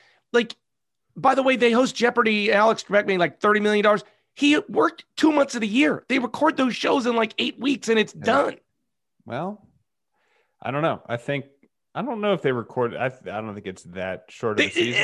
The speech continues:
Speaker 1: is. It's crazy. It's, like, eight weeks.
Speaker 2: A year?
Speaker 1: I'm telling you, yeah, it might be, it might
Speaker 2: The
Speaker 1: be three months.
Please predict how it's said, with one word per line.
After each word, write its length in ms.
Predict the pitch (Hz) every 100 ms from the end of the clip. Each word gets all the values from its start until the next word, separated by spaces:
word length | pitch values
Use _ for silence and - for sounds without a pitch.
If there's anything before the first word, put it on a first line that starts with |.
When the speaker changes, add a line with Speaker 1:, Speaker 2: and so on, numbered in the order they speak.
| -
Speaker 1:
is. 200 | 170 - _ -
It's 200 | 247 220
crazy. 440 | - 320 427 214
It's, 260 | 220 214 -
like, 180 | 254 240 -
eight 260 | 254 269
weeks. 500 | 185 262 190 - - _ _ _ _ _ _ _ -
Speaker 2:
A 60 |
year? 520 | 110 113 147 220 294 - _ _ _ _ _
Speaker 1:
I'm 180 | - 220
telling 400 | - 220 285 302
you, 40 | -
yeah, 220 | 165 220 -
it 140 | 240
might 240 | 226 285 277
be, 220 | 240 226 254
it 80 | 190
might 220 | 214 233
Speaker 2:
The 40 |
Speaker 1:
be 200 | - 202
three 320 | 196 - 175 175
months. 420 | 147 104 -